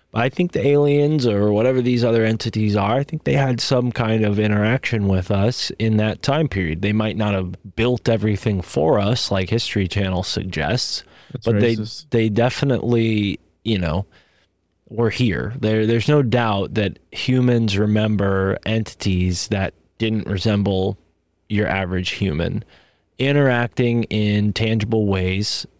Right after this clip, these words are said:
Speaker 1: in the human history. And I mean, sure, they're, they're thought of now as mythological or, or subconscious archetypes or whatever. But I honestly, I think that they're real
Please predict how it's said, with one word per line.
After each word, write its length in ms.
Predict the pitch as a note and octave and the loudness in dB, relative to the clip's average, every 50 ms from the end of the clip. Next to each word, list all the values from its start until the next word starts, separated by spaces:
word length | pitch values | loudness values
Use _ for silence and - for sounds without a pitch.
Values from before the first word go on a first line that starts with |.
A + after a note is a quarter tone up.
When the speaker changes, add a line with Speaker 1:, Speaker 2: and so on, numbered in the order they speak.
| _ _ _ _ _ _ _ _ - | _ _ _ _ _ _ _ _ -4
Speaker 1:
in 140 | G#2+ G#2+ G#2+ | -2 0 2
the 80 | G#2 | 2
human 300 | G2 A2+ A#2 A2+ A#2 A#2+ | 2 2 2 2 2 2
history. 460 | A#2+ D#3 F3 - - - G#2 C#2 D2 F#2+ | 2 2 2 0 0 -2 0 0 0 0
And 140 | G2+ G2 | -2 -2
I 140 | C2 B1 C#2 | -2 -2 -2
mean, 200 | F#2+ G#2 G2+ G#2 | -2 -2 -2 -2
sure, 300 | G2+ - - C#3 C#3 A#2+ | -4 -2 0 0 2 2
they're, 240 | G#2 G#2 G2 G2+ - | 2 2 0 0 -2
they're 480 | - F#2+ G2 G2+ G2 G2 G2 G2 G2 F#2 | -2 -2 0 0 0 2 0 0 -2 -2
thought 300 | - - A2 G#2 G#2 - | -2 -2 -2 0 0 0
of 140 | - F2 | -2 -2
now 220 | F2+ G#2+ G#2+ G#2 G#2 | 0 0 0 0 0
as 120 | F#2+ - - | -2 -2 0
mythological 1400 | F#2 F#2 G2 A2+ G#2+ - - - G#2+ G#2 G2 G#2 G2+ G2+ G#2 G2 F#2+ G#2 F#2+ - - G2+ G2+ G2+ G2+ G2 F#2+ | 0 2 2 2 0 -2 -2 -2 0 0 0 0 0 0 0 0 0 -2 -2 -2 -2 0 2 2 2 2 0
or, 300 | F2+ F2+ D#2 - - F2+ - - - - - - - _ | 0 -2 -2 -2 -2 -4 -6 -12 -20 -20 -20 -20 -12 _
or 100 | - G#2+ | -4 -4
subconscious 960 | G#2 - - - A2 A2+ G#2+ G#2+ - - - A2 A2 G#2+ - - G#2+ G2 - - - | -2 -2 -2 0 0 -2 -2 -4 -6 -4 -2 -2 -2 -2 -2 -2 -2 -2 -4 -6 -4
archetypes 920 | - G2+ G2+ G2+ - _ - - G2+ G2 F#2+ G2 G2 G2 - - - - | -2 -2 -2 -2 -4 _ -4 -2 -2 0 0 0 -2 -2 -4 -6 -6 -6
or 200 | F#2+ F#2 - - - - - - _ _ _ _ | -4 -6 -6 -8 -10 -16 -20 -20 _ _ _ _
whatever. 640 | - G#2+ A2+ A#2 A2+ A2+ A2+ A#2+ G2+ G2 E2 E2+ F#2 | -4 -2 0 2 2 2 0 0 -2 -2 -2 -2 -2
But 200 | E2+ - G#2 F#2+ - | -2 -2 -2 -2 0
I 280 | F2 G#2 A2 A#2 A#2+ | 0 0 0 0 0
honestly, 520 | A2+ G#2+ G#2+ G#2+ G#2+ G2+ - - G#2 G#2 G2 | 0 2 2 2 0 0 -2 -2 -2 -2 -2
I 120 | F#2+ G2+ | -2 -4
think 280 | G2 - A2 G#2 G2 - | -2 -2 -4 -4 -4 -2
that 160 | G#2+ G#2 - _ _ _ _ _ _ | -4 -4 -4 _ _ _ _ _ _
they're 280 | - F#2 G2+ F#2+ G2+ G2 | -6 -2 0 0 2 2
real 420 | G2 G#2 B2 D#3+ F3 - G#2 - | 2 2 2 2 0 -2 -6 -10